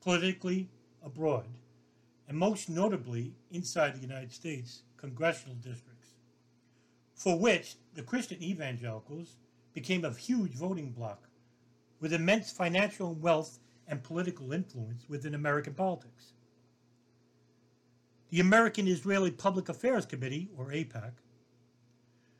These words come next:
would have financial backing from the Christian evangelicals almost seemingly overnight since the end of the Six Day War.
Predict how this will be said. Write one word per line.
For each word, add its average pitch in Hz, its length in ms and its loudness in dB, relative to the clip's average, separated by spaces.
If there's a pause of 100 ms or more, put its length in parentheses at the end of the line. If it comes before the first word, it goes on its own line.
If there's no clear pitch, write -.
(220)
would 202 100 8
have 214 240 10
financial 214 460 4
backing 143 500 -2
from 165 220 -12
the 151 60 -10
Christian 220 420 -4
evangelicals 143 800 -8 (120)
almost 214 600 2
seemingly 196 560 0
overnight 135 540 -8 (560)
since - 260 -4
the 170 220 0
end 175 160 4
of 123 80 -8
the 123 80 -2
Six 147 200 -8
Day 131 140 -4
War. 135 320 -2